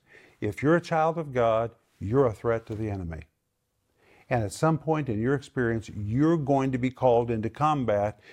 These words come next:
with unseen forces that will be marshaled against you for your destruction. That's why Paul mentions this. Nothing in the Bible is written to scare us. Nothing.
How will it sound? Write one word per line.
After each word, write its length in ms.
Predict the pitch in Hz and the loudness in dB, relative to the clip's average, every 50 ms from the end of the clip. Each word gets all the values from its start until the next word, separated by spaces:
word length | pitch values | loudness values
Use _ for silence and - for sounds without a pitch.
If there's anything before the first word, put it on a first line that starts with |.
| - _ - | -20 _ -2
with 180 | 120 117 - - - | -2 -2 -2 -2 -4
unseen 720 | 139 156 170 175 180 170 - - - 147 139 135 135 135 127 | 0 2 4 4 4 2 0 -2 -2 -2 0 2 2 0 0
forces 580 | - - 139 131 127 123 - - 120 113 110 107 | 0 0 2 2 2 0 -2 -4 -4 -4 -2 0
that 160 | 127 123 117 | 0 0 2
will 140 | 120 117 113 | 0 -2 0
be 120 | 120 123 | 2 2
marshaled 640 | 120 120 131 135 139 143 135 - - 151 143 127 - | 2 4 4 4 4 2 2 -2 -4 -4 -4 -4 -4
against 540 | - 135 131 120 123 139 143 135 131 - - | -4 -4 -4 0 2 2 2 2 0 -4 -2
you 140 | 143 143 139 | 0 0 0
for 320 | 131 - - 139 127 127 | 0 0 2 2 4 4
your 260 | 135 135 120 120 117 117 | 2 2 2 2 2 2
destruction. 1000 | 110 117 113 - - - - 156 156 156 156 - - 113 104 101 98 101 101 _ _ _ _ _ _ _ _ _ _ - | 0 -2 -4 -4 -6 2 4 4 4 4 0 -6 -6 -6 -4 -4 -4 -6 -8 _ _ _ _ _ _ _ _ _ _ -6
That's 320 | 160 160 165 - - - | -2 -2 -2 -2 -2 -4
why 140 | 160 156 156 | -2 -2 -2
Paul 340 | 160 - - 135 127 131 139 | -4 -2 0 2 2 2 0
mentions 560 | 147 165 180 185 180 - 143 131 117 101 92 | -2 -2 -4 -4 -4 -4 -2 -2 -2 -2 -6
this. 320 | 92 87 90 87 - - _ _ - - - - _ - | -8 -8 -8 -10 -14 -18 _ _ -20 -20 -20 -20 _ -6
Nothing 320 | 165 175 180 180 180 175 160 | 0 0 0 0 0 -4 -2
in 120 | 151 143 | -2 -2
the 40 | 139 | -2
Bible 300 | 120 123 113 110 101 113 | 0 0 0 0 -2 -4
is 100 | 98 95 | -8 -6
written 220 | 92 98 101 107 | -8 -6 -6 -8
to 60 | 104 | -8
scare 340 | 98 - - - - - - | -10 -12 -16 -14 -14 -14 -14
us. 260 | 78 - - - - _ _ _ _ _ _ _ _ _ _ _ _ _ _ - | -16 -16 -18 -20 -20 _ _ _ _ _ _ _ _ _ _ _ _ _ _ -4
Nothing. 360 | 131 131 113 - - - - | 0 0 0 0 -2 -14 -18